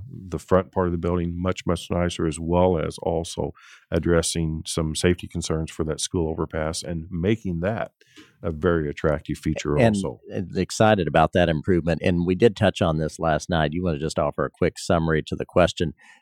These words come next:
Speaker 2: You know, we're kinda taking the lead on that. And I know there's been a lot of research and investigation. And so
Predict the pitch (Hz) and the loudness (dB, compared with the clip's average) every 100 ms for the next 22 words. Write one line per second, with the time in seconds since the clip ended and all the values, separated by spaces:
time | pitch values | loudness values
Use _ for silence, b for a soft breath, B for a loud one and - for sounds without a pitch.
0 | _ 87 73 69 95 90 90 82 98 85 | _ 0 2 2 0 0 0 4 2 2
1 | 76 69 85 92 92 78 71 69 71 76 | -2 -2 0 0 2 2 2 0 0 0
2 | 76 80 76 80 76 73 85 76 76 82 | -2 -2 -2 0 -2 -2 -2 -2 -2 0
3 | 82 80 80 90 - 82 - 76 71 76 | 0 -2 -4 -4 -2 -4 -4 -4 0 0
4 | - 69 85 87 - 90 73 - 78 | 0 -2 0 0 -2 -6 -4 0 -2